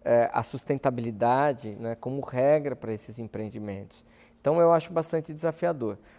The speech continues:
Uma outra experiência que tá acontecendo agora, e que é um pouco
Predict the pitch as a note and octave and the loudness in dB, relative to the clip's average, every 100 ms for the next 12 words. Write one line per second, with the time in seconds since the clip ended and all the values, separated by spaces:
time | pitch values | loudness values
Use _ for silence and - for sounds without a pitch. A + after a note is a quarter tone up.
0 | - D#3 F#3+ G3 F3+ - E3 D#3+ F3 D#3+ | -4 4 4 4 -2 0 2 2 0 -4
1 | - - C3+ - C3 D#3+ - B2+ A#2+ G#2+ | -8 -4 -4 -4 -6 -6 -4 -4 -4 -2
2 | A#2 B2 C3 A2 - _ _ _ _ _ | 2 2 2 -2 -8 _ _ _ _ _
3 | - A#2+ - D#3 D#3 E3 D#3+ - D#3+ E3+ | -10 -10 -4 4 6 6 2 4 6 6
4 | - C3+ C3 | 2 -6 -6